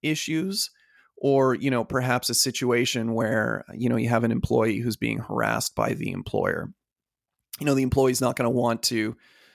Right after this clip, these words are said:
uh, send an email to the employer every time he or she is, is, is sort of subject to some incident of harassment. In those circumstances, again, good notes can be very, very valuable and helpful.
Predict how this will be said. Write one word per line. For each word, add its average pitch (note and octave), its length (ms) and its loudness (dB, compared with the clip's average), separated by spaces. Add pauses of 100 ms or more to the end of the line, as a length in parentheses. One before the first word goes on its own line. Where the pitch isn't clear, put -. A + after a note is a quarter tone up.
(280)
uh, - 240 -14
send C3 280 2
an A#2 100 0
email A#2 460 2
to B2 140 -2
the A2 100 -4
employer A2+ 400 2
every A2 180 -2
time A2 460 -2
he A#2 200 -4
or A2+ 80 0
she A2+ 340 -2
is, G#2+ 360 -2
is, - 200 -6
is A2 180 -2
sort G#2 120 -6
of G#2 60 -10
subject A2+ 580 0
to - 60 -6
some - 580 -2
incident A2+ 440 -2
of A#2 120 -8
harassment. A2+ 680 -2 (100)
In B2 120 -2
those D3+ 240 2
circumstances, - 720 -4
again, D3 420 0 (680)
good D3 260 4
notes C#3+ 340 4
can B2 200 0
be B2 100 2
very, A2+ 360 0
very A2+ 240 0
valuable G#2 800 -2
and A2+ 120 -2
helpful. - 580 -6